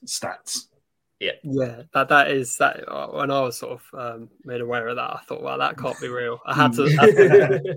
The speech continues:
Speaker 1: <laughs> Oh, I,
Speaker 3: dig into that.
Speaker 1: believe me, I, even when I wrote it on Monday again, I did go back and count.
Speaker 3: Yeah.
Speaker 2: <laughs>
Speaker 3: Insane. Brilliant. So long as, well, as long as Dan Bayliss keeps himself out of the referee's book, I think he can probably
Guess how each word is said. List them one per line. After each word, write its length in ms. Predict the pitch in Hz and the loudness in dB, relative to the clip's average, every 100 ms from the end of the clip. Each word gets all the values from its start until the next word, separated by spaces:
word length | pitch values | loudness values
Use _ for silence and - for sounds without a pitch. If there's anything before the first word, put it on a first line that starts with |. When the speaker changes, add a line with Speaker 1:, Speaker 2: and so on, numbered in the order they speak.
| - | -6
Speaker 1:
<laughs> 80 | |
Oh, 120 | 135 135 | 0 4
I, 60 | |
Speaker 3:
dig 160 | 143 135 | 4 4
into 140 | 139 131 | 0 -2
that. 40 | |
Speaker 1:
believe 340 | 131 143 147 135 | -2 -4 -6 -6
me, 240 | 127 104 | -8 -6
I, 160 | 120 117 | -4 -4
even 480 | 120 147 131 123 117 | -2 -2 -4 -4 -4
when 100 | 117 | -4
I 60 | |
wrote 320 | 110 117 110 - | -4 -6 -6 -10
it 100 | 110 | -12
on 200 | 107 104 | -8 -6
Monday 400 | 113 107 92 90 | -4 -6 -8 -12
again, 280 | 104 90 98 | -14 -16 -14
I 120 | 101 | -14
did 240 | 92 120 - | -8 -8 -6
go 120 | 107 | -8
back 220 | 104 - | -8 -10
and 100 | 101 | -14
count. 360 | - 90 80 - _ _ _ _ _ | -14 -16 -16 -20 _ _ _ _ _
Speaker 3:
Yeah. 340 | 170 139 170 139 160 151 143 | -2 0 0 0 -2 -2 -6
Speaker 2:
<laughs> 360 | - _ _ | -12 _ _
Speaker 3:
Insane. 480 | 139 127 131 120 123 - _ 156 _ | -10 -6 -4 -4 -6 -16 _ -20 _
Brilliant. 280 | - 127 - | -10 -8 -6
So 80 | 180 | 0
long 160 | 180 165 | 4 4
as, 140 | 151 | 2
well, 140 | 160 | 0
as 100 | 127 | 0
long 100 | 147 | -2
as 80 | 143 | -2
Dan 160 | 139 135 | -2 -2
Bayliss 260 | 139 135 | -2 -4
keeps 200 | - 156 | -8 -10
himself 320 | - 127 135 131 | -8 -6 -4 -4
out 60 | |
of 40 | 139 | -4
the 60 | |
referee's 320 | 139 - 131 | -6 -6 -10
book, 240 | 127 135 - | -8 -10 -10
I 60 | |
think 200 | 135 139 | -10 -12
he 80 | 156 | -12
can 140 | 127 127 | -12 -10
probably 340 | 139 127 127 | -8 -6 -10